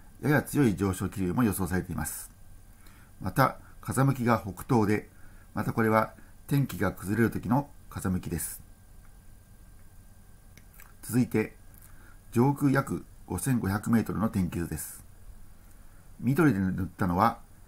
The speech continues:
えー、と、湿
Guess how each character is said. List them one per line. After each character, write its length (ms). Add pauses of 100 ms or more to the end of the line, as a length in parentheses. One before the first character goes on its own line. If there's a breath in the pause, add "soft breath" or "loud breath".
(240)
え 40
ー、 500 (1900)
と、 480
湿 180